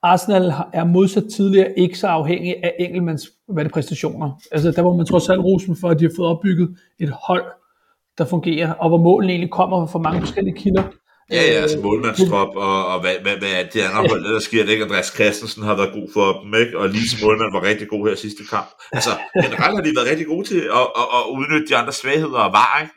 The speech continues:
Speaker 2: Altså, det må man give dem.
Speaker 1: Ja, det er helt korrekt. Øh, det, jeg mener, er, at, øh,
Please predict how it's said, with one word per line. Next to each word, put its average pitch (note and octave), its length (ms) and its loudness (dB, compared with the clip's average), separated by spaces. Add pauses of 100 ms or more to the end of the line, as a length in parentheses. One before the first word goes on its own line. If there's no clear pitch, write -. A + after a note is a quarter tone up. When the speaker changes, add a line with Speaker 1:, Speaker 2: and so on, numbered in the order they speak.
Speaker 2:
Altså, A2+ 180 -8
det A#2+ 80 -8
må G3+ 140 -8
man C#3 80 -4
give A#2+ 200 -8
dem. - 60 -20 (360)
Speaker 1:
Ja, - 140 -6 (120)
det - 40 -6
er G3+ 40 2
helt A3 140 0
korrekt. G#3+ 220 -2 (340)
Øh, F3 300 0 (340)
det, G3 80 2
jeg F#3+ 100 8
mener, F#3+ 220 -2
er, E3 320 -4 (120)
at, D#3+ 260 -6
øh, D3 180 -10